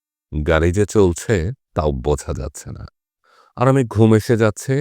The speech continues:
এক কাপ চা পাওয়া গেলে হতো। চা খেতে খেতে যাওয়া যেত,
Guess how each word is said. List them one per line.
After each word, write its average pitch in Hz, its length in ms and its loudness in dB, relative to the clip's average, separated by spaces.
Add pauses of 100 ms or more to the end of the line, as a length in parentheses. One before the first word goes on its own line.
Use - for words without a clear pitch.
(200)
এক 87 200 -4
কাপ - 160 -6 (100)
চা 92 220 -2
পাওয়া 104 260 2
গেলে 85 280 0 (1600)
হতো। 73 260 -6 (580)
চা 113 120 2
খেতে 127 260 -4
খেতে 117 240 0
যাওয়া 101 260 2
যেত, 98 220 -4